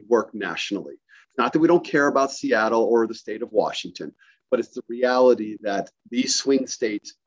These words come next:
in these election outcomes in twenty twenty-two, we cannot separate the national environment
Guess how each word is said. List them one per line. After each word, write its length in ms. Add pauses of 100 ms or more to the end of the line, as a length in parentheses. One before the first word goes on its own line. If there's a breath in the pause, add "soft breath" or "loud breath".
(120)
in 160
these 160
election 420
outcomes 440
in 60 (140)
twenty 220
twenty-two, 460 (640)
we 280
cannot 460
separate 600
the 80
national 540
environment 480